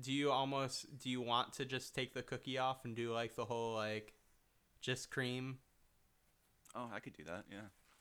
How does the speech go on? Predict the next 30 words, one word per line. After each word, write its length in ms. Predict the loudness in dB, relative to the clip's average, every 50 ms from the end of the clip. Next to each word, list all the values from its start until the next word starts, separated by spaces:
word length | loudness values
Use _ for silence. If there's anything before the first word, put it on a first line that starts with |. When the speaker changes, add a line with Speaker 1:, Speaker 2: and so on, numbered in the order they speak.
| _ -20 -20 -12 -4
Speaker 1:
Yeah, 200 | 2 4 4 4 4
do 180 | 6 6 4
it 80 | 4 4
from 140 | 2 2 4
both, 260 | 4 2 2 0 -6 -10 -14 -4 2
both, 460 | 2 2 2 2 -2 -6 -8 -6 0 2
both, 300 | 2 2 2 2 2 4
uh, 180 | 4 6 4 4
flavors 680 | 2 2 2 4 4 2 2 0 -2 -4 -4 -8 -16 -18 -20 -20 -20 -20 -20 -20 -20 -20 _ _ _ -6
angles, 480 | -4 -4 -2 -2 -2 -2 -2 -4 -6 -6
and 100 | -6 -4
let 100 | -4 -4
me, 100 | -6 -6 -6 -6
let 120 | -4 -4
me 60 | -2 -2
know 100 | -2 -2
what 100 | -2 -4
you 80 | -4 -4
think. 280 | -4 -6 -6 -6 -8 -4
Just 340 | -2 -2 -2 -2 -4 -10 -14 _ _ _ _
pure 360 | -4 0 2 4 4 4 2 2
cream. 380 | -2 -4 -4 -4 -4 -6 -10 -12 -16 -20 _ _ _ _ _ -20 -20 -20 _ _ _ _ _ _ _ _ _ _ _ _ -20 -16 -12 -10
Speaker 2:
Okay, 180 | -10 -8 -8 -8
I'm 120 | -8 -6 -6
gonna 120 | -8 -8
start 240 | -6 -6 -4 -4 -4
with 80 | -6 -10
the 60 | -14
caramel. 440 | -12 -8 -8 -6 -6 -8 -10 -12 -14 _ _ -6
Speaker 1:
Okay. 280 | -6 -4 -4 -4 -6